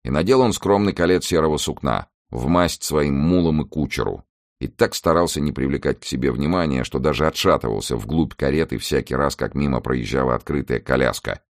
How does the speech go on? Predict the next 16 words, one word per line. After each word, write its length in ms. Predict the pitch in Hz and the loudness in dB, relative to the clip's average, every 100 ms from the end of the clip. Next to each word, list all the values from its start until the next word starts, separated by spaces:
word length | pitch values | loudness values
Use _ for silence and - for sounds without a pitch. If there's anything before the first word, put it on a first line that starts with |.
| _ - | _ -2
доверху 540 | 80 107 101 82 78 | 6 8 6 2 -2
груженная 640 | 65 67 69 76 69 65 | -2 -2 0 0 2 2
рюшами, 500 | 65 110 98 82 73 | 2 2 0 -2 -2
кружевными 600 | - 62 57 60 64 58 | -2 -6 -4 -2 -2 -2
оборками, 760 | 55 50 92 90 - 71 64 - _ _ - | -2 0 2 2 2 -2 -2 -4 _ _ -6
фистончатыми 840 | 87 - 110 90 - - 58 58 | -4 2 4 2 0 -6 -4 -2
лифами, 540 | 65 101 101 76 69 | 2 2 0 -2 -2
золотыми 540 | 57 58 62 - 62 57 | -2 -2 -2 -2 -4 -2
басонами 720 | 50 64 - 90 90 73 64 | 0 -2 2 2 2 2 0
и 80 | 60 | -2
косыми 480 | 65 - 73 73 67 | -4 -2 0 0 0
бейками, 760 | 58 71 62 - 57 55 50 _ _ _ | 2 2 2 0 -2 -2 -6 _ _ _
содержавшими 800 | - 73 64 57 76 65 67 64 | -6 -2 -2 0 0 0 -2 -2
внутри 400 | 58 71 - 67 | 0 -2 -2 -4
себя 340 | - 58 62 57 | -4 -2 -2 0
дам, 440 | 58 85 60 - | 2 2 2 -4